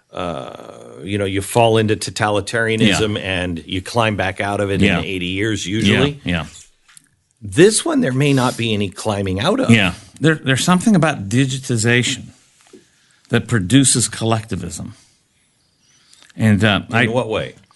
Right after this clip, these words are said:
Speaker 2: Well, I explore it in this book, and it's, it's complicated in a sense, but it's easy to, it's easy to aggregate data.
Speaker 1: Mm-hmm.
Speaker 2: And when people are effectively data,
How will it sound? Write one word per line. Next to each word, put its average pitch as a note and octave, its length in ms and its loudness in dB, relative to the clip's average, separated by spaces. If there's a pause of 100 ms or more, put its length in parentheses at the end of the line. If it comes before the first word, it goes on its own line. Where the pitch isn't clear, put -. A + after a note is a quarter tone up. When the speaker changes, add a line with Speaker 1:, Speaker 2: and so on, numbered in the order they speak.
(260)
Speaker 2:
Well, A2 140 0
I A2+ 80 4
explore E3+ 400 2
it D#3 60 2
in B2 140 4
this F#2+ 140 -2
book, A#2+ 240 -4
and G2 100 -6
it's, F#2 140 -8
it's G#2+ 140 -10
complicated G#2 680 -2
in G2 120 -4
a F2+ 60 -6
sense, - 580 -4 (640)
but A#2 140 2
it's A#2+ 200 0
easy E3 360 2
to, - 140 -6 (180)
it's - 260 -8
easy D#3+ 420 4
to - 200 -6 (120)
aggregate A2 880 -2 (300)
data. G#2+ 400 0 (540)
Speaker 1:
Mm-hmm. D#2 220 -16
Speaker 2:
And A2 220 0
when G#2+ 240 -2
people F#3 400 0
are A2+ 300 0
effectively A2+ 680 -4
data, G2 540 -2